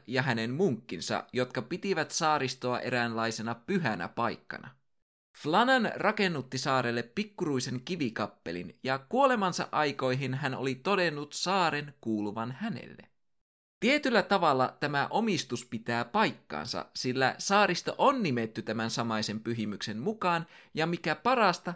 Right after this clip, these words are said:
hänelle pyhitetty pikkuruinen kivikappeli koristaa yhä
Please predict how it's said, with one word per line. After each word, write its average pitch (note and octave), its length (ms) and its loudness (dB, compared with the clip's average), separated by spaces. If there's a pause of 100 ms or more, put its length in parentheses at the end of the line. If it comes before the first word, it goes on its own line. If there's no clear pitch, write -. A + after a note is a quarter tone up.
hänelle C#3+ 340 -2
pyhitetty C3+ 640 -4
pikkuruinen A#2 600 -4
kivikappeli F#3 720 -2
koristaa E3 720 -2
yhä E3+ 400 0